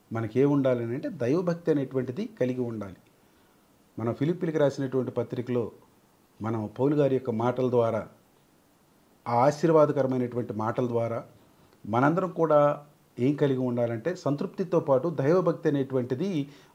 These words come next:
గొప్ప లాభ సాధనమై ఉన్నది అనేటువంటి విషయాన్ని ఇక్కడ పౌలు గారు మనకి తెలియచేస్తూ ఉన్నారు. సంతృప్తి అనేటువంటిది మానవుని యొక్క జీవితంలో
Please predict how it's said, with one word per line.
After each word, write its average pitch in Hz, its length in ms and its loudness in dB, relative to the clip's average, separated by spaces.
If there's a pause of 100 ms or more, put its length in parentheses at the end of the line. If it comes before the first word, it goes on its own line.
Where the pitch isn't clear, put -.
(100)
గొప్ప 131 220 0
లాభ 135 380 4
సాధనమై 135 640 2
ఉన్నది 123 280 0
అనేటువంటి 117 440 -2
విషయాన్ని 113 400 -2
ఇక్కడ 127 280 0 (360)
పౌలు 117 200 4
గారు 113 220 4
మనకి 107 380 -2 (160)
తెలియచేస్తూ 101 560 -6
ఉన్నారు. - 420 -18 (2750)
సంతృప్తి 170 560 4
అనేటువంటిది 139 520 4
మానవుని 139 420 6
యొక్క 131 200 2
జీవితంలో 120 720 -2